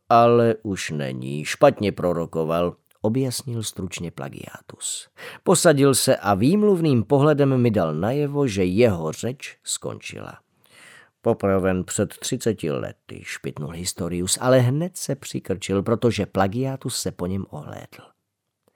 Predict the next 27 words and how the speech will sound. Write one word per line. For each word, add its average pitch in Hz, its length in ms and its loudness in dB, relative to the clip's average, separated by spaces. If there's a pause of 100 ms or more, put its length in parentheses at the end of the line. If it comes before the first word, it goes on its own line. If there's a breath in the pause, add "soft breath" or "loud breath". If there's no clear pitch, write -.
(520 loud breath)
Obrátil 165 500 4
jsem 202 180 2
se 165 120 2
proto 156 340 0
na 104 140 4
dvorního 135 520 -2
proroka. - 640 -12 (920 loud breath)
„A 95 340 4
čím 135 420 -2
vy 226 100 -2
se 170 180 -2
vlastně 107 420 0
v - 100 -14
katedrále 110 840 4
nicologických 104 1120 0
věd 87 240 -2
zabýváte?“ - 840 -12 (960)
„To - 180 -6
je 69 220 -6
přece - 500 -10
zřejmé, 73 1040 -6 (260 loud breath)
vyplývá 95 600 0
to 95 160 -2
z - 100 0
předmětu 101 840 0
našeho 78 540 -4
bádání. 57 1200 -8